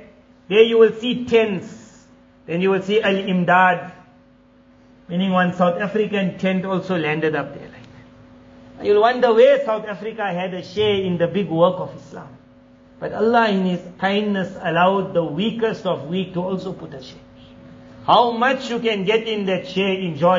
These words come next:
it. Because very soon when the time of rev-, revolution comes, me and you are not going to be in the front line. But at least we can say, "You know, I know that guy. Once upon a time I went in Jamaat.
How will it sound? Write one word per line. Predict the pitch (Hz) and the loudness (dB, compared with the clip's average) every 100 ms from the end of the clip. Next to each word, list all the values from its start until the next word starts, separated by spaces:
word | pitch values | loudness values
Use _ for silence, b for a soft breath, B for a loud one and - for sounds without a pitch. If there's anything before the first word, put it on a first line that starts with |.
| 175 | 2
it. | - - - - - - - - | -4 -12 -20 -20 -20 -20 -20 -14
Because | 147 175 143 | -2 -2 0
very | 160 220 262 | 2 2 2
soon | 208 - 247 247 | -4 -2 -2 0
when | 220 202 | 0 -2
the | 190 | -2
time | 202 214 220 | 2 2 0
of | 202 175 | -2 -2
rev-, | 175 180 190 170 170 | -2 -2 -6 -6 -4
revolution | 170 185 220 220 226 180 | -2 -2 -2 -2 -2 2
comes, | 190 190 165 - - - - - - - - | 2 2 -2 -14 -20 -20 -20 -20 -20 -20 -10
me | 175 269 | -4 0
and | 320 320 | 0 2
you | 330 | 2
are | 302 | 4
not | 330 294 | 2 2
going | 240 | 0
to | 214 | 0
be | 214 214 | 0 0
in | 190 | -2
the | 165 | -4
front | 180 175 170 | -4 -6 -6
line. | 156 143 - - - - - - - | -12 -14 -18 -20 -20 -20 -20 -16 -6
But | 185 | -2
at | 202 | -2
least | 247 277 160 | 0 0 0
we | 226 | 0
can | 220 208 | 0 0
say, | - 233 | 4 4
"You | 269 | 4
know, | 330 | 0
I | 240 | 2
know | 226 269 277 | 2 2 2
that | 202 170 | 0 0
guy. | 165 156 - - - - - - - - - - - - - - - - - - | -4 -6 -12 -20 -20 -20 -20 -20 -20 -20 -20 -20 -20 -20 -20 -20 -20 -20 -16 0
Once | 226 294 262 | 2 2 2
upon | 269 262 | 2 2
a | 240 | 2
time | 240 226 | 0 2
I | 233 285 269 | 4 4 2
went | 240 233 | -2 -4
in | 202 | -4
Jamaat. | 180 196 214 208 | -2 0 0 -2